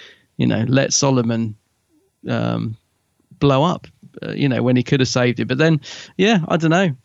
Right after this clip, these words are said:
I, I, I, I suppose Solomon is so unlikable that I just sit there thinking, yeah, you know, he deserved it.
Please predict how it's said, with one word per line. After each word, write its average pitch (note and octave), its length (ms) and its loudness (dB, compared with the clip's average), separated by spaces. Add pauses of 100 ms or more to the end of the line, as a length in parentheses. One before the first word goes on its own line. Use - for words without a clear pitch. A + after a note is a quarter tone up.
I, D3+ 380 0 (520)
I, G3 120 -12 (180)
I, E3 120 -2 (500)
I E3 100 2
suppose F#3 300 2
Solomon E3+ 380 2
is D#3+ 120 0
so D3+ 200 2
unlikable C#3 640 -2
that A#2 80 -4
I B2+ 80 -2
just C3 180 -8
sit D3+ 100 -4
there C3 80 -2
thinking, C3+ 320 0
yeah, D3 260 2 (240)
you D3 80 2
know, C3+ 140 2
he C#3+ 120 4
deserved C#3+ 560 2
it. C3 220 -4